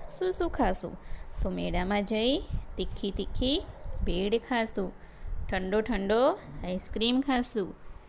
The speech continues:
મેળામાં જઈ શું શું લેશું? તો મેળામાં જઈ બહેન માટે બંગડી લેશું, ભાઈ માટે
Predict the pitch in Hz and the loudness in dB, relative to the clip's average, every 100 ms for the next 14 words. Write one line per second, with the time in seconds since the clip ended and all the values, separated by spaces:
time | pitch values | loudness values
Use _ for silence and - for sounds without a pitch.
0 | - - - 196 185 185 202 214 233 240 | -20 -20 -12 -6 -4 0 2 4 2 2
1 | 254 262 311 - - - - - - - | 4 4 4 0 -8 -12 -14 -12 -12 -12
2 | - - - - - 330 - 330 294 202 | -14 -4 -2 0 0 2 0 0 0 0
3 | 196 - - - - - - 196 190 190 | -2 -8 -12 -14 -18 -20 -10 -8 -6 -4
4 | 190 202 214 208 226 254 294 - - - | -2 0 0 4 6 6 4 -6 -8 -6
5 | - - 190 220 208 214 208 202 220 254 | -4 2 6 10 8 10 8 8 6 6
6 | 403 - - - 196 180 180 196 226 226 | 6 6 6 6 2 0 4 6 6 6
7 | 226 220 208 - - - - - - - | 4 2 0 0 -4 -6 -12 -14 -14 -10
8 | 196 180 190 196 226 220 202 220 226 285 | 0 6 8 8 8 6 4 4 2 2